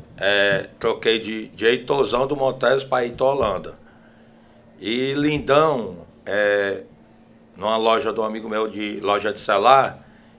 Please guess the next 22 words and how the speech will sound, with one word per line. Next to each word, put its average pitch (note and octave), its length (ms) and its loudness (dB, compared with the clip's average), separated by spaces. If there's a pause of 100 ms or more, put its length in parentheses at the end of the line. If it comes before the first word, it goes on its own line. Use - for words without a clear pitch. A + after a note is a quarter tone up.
e F#2+ 120 -6
ele B2+ 160 -2
chamou C#3 380 0
de C3+ 140 -2
lindão. B2 640 0 (180)
Aí, D3 640 -2 (240)
quando C3 200 -2
a C3+ 100 4
gente C3+ 200 -8
fala C3+ 320 2
lindão, C3+ 400 -2
aí C#3+ 120 -2
todo D3+ 280 -4
mundo, D3+ 240 -8 (300)
comecei C#3 320 2
a D3+ 80 6
falar D3+ 320 6
também C#3+ 320 0
com C3 100 -14
o - 40 -16
pessoal C#3 400 2
lindão, C#3+ 500 0